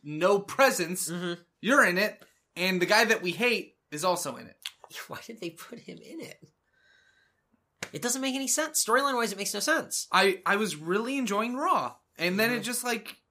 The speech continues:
Speaker 1: fucking stick in the
Speaker 2: That,
Speaker 1: mud.
Speaker 2: it's like, what, like, what murky, like, motivation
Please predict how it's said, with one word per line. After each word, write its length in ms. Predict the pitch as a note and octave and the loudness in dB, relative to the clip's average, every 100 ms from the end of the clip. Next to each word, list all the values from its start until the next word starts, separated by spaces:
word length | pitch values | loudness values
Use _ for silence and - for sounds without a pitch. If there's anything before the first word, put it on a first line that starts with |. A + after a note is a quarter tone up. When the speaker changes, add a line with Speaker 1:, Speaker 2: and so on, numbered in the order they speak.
| _ _ - | _ _ -10
Speaker 1:
fucking 340 | - A3 A3+ | -8 -10 -10
stick 260 | G3+ B3 C4 | -10 -8 -8
in 80 | F3+ | -4
the 60 | |
Speaker 2:
That, 160 | C3 F#3+ | 4 4
Speaker 1:
mud. 40 | - | 4
Speaker 2:
it's 200 | E3 - | -2 0
like, 240 | F3 F3+ | 2 2
what, 340 | - D#3 - - | 4 4 4 2
like, 280 | F3+ G3+ - | 0 2 2
what 240 | F#3 A3+ | 0 0
murky, 720 | D3+ E3+ F#3+ F#3 G3 G3+ F#3 D#3 | -2 -4 -4 -8 -8 -6 -4 -2
like, 380 | D3 C#3+ - | -2 -2 -6
motivation 720 | C#3 E3 D3+ C#3 C#3 - G2+ | -4 -2 0 -2 -2 -4 -6